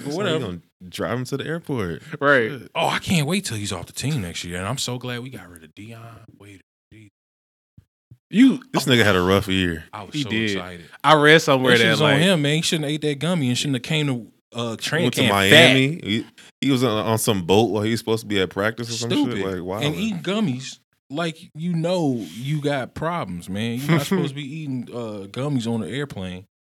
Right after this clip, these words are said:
Speaker 1: And then, "Oh, I'm about to pass
Speaker 2: Like,
Speaker 1: out.
Speaker 2: if
Speaker 1: Oh,
Speaker 2: I
Speaker 1: my
Speaker 2: was
Speaker 1: stomach
Speaker 2: in
Speaker 1: hurt."
Speaker 2: the N B A, like, I wouldn't do half the shit these niggas do. Like, what?
Speaker 1: Yeah, ridiculous.
Speaker 3: I,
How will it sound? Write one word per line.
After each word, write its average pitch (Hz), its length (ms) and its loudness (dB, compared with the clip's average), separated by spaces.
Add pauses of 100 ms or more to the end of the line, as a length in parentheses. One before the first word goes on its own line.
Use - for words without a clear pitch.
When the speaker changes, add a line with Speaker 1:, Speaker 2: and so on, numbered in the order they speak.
(260)
Speaker 1:
And 110 100 -10
then, 110 140 -2
"Oh, 95 220 -8
I'm 92 60 -8
about 101 220 -6
to - 60 -6
pass 98 260 -6
Speaker 2:
Like, 107 140 -2
Speaker 1:
out. - 20 -6
Speaker 2:
if 101 80 -4
Speaker 1:
Oh, 95 40 -6
Speaker 2:
I 277 80 -4
Speaker 1:
my - 40 -4
Speaker 2:
was - 100 -8
Speaker 1:
stomach 220 280 2
Speaker 2:
in 202 40 -4
Speaker 1:
hurt." 190 140 -2
Speaker 2:
the 156 100 -4
N 175 140 -4
B 147 180 -2
A, 185 240 -4
like, 151 300 -10
I 143 100 -10
wouldn't 190 300 -8
do 151 120 -8
half 170 240 -10
the 143 80 -10
shit 113 220 -12
these 98 160 -14
niggas 87 360 -12
do. 85 160 -12
Like, 85 260 -12
what? 208 400 -10 (260)
Speaker 1:
Yeah, 95 280 -12 (240)
ridiculous. 95 480 -14 (600)
Speaker 3:
I, 131 240 2